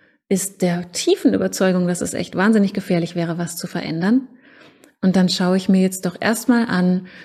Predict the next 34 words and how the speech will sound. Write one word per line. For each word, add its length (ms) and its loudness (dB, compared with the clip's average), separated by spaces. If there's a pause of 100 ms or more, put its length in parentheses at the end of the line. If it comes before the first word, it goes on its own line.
(140)
was 300 -2
dieses 360 2
Etwas 440 -2
in 200 4
mir 140 4
braucht, 520 -4
um 120 2
sich 220 -6
ein 160 -12 (220)
bisschen 500 2
sicherer 480 0
zu 160 -14
fühlen 480 -12 (280)
im 140 -4
Hier 200 -2
und 180 -10
Jetzt. 340 -14 (1500)
Ja, 280 -4
da 80 2
geht's 240 2
also 200 2
dann 140 4
auch 140 -2
viel 300 4
ums 320 -2
Ankommen 520 4
im 140 2
Hier 200 2
und 140 -4
Jetzt, 440 -2
um 180 0
das 440 -6
Bewusstwerden 1300 2
von, 540 2